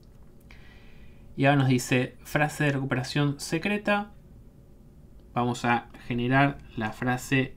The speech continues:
de recuperación. Tenemos dos posibilidades. Configurar como un nuevo ledger o restaurar. Si ya tenés una software wallet y tenés una semilla, te conviene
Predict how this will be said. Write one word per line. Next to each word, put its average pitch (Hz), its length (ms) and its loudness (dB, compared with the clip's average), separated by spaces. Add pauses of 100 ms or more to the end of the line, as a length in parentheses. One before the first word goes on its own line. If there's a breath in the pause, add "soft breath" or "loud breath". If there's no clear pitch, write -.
(140)
de 117 180 -2
recuperación. 107 640 -6 (440 loud breath)
Tenemos 156 360 4
dos 202 180 2
posibilidades. 107 840 -2 (240)
Configurar 135 600 2
como 131 420 2
un 123 180 2
nuevo 139 300 6
ledger 196 520 2 (200)
o 147 160 2
restaurar. 110 600 -2 (680 loud breath)
Si - 220 0
ya 233 180 8
tenés 196 240 0
una 156 120 4
software 175 380 2
wallet 156 440 4 (1500)
y 127 100 0
tenés 117 240 0
una 117 140 2
semilla, 156 560 2 (300 loud breath)
te 175 160 4
conviene 147 520 6